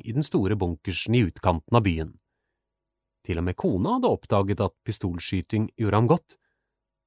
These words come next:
"Du ser så avslappet ut", pleide hun å si. Larsen forsto han ikke fikk ro på seg før han hadde drevet litt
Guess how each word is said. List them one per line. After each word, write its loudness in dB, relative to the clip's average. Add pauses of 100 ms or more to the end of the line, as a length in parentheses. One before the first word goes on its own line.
(440)
"Du -8
ser 0
så -2
avslappet -2
ut", -6 (300)
pleide -2
hun 2
å 0
si. -4 (1300)
Larsen -2
forsto -6
han 0
ikke -6
fikk -4
ro -6
på -10
seg 4
før -6
han -6
hadde -6
drevet -2
litt -4